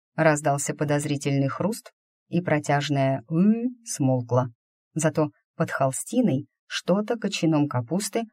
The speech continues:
съехало в сторону. И я, наконец, смогла подняться. И первое, что сделала, засунула бумаги в сумку, облюбованную полтергейстом, и перекинула ремень той через грудь. А затем,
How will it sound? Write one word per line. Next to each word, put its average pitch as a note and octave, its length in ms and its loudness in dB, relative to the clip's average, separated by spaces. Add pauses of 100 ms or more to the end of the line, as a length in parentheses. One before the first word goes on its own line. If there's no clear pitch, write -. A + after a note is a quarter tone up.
(200)
съехало C3+ 560 -2
в - 60 -10
сторону. B2+ 520 -2 (340)
И F3 80 6
я, D#3+ 160 6
наконец, D3+ 440 2
смогла D3 380 2
подняться. C3+ 720 -4 (320)
И F3+ 200 2
первое, D3 440 2
что C#3 220 -4
сделала, D#3+ 540 0 (200)
засунула E3+ 680 2
бумаги D#3 480 2
в C#3+ 80 -10
сумку, D#3+ 480 0 (200)
облюбованную D3+ 840 2
полтергейстом, D3 880 -2 (220)
и E3+ 160 2
перекинула D#3+ 640 2
ремень C#3 440 2
той G#3 360 0 (140)
через D#3 360 -2
грудь. C3+ 360 -6 (300)
А D#3 120 -2
затем, D#3 480 -2